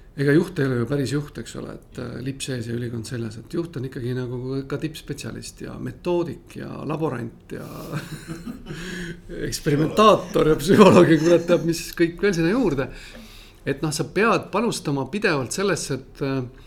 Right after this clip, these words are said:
et kuidas metodoloogiliselt nagu astuda samme edasi, eks ole, sest maailm ei ole kunagi valmis ja,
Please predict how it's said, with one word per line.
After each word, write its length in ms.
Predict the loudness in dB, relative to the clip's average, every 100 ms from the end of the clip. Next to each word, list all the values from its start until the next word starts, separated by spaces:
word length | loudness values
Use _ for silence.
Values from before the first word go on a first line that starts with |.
| -20 -20 -12
et 120 | -8 0
kuidas 220 | 0 2
metodoloogiliselt 960 | 2 2 0 2 2 2 0 -2 -6 -6
nagu 180 | -4 -2
astuda 640 | -4 -4 -4 -2 -2 -4
samme 380 | -2 0 2 0
edasi, 260 | 0 -4 -8
eks 140 | -10 -10
ole, 140 | -10 -12
sest 220 | -8 -2
maailm 240 | 0 2 0
ei 120 | -2
ole 100 | -2
kunagi 300 | -2 -2 -2
valmis 400 | -2 -2 -2 -2
ja, 140 | -2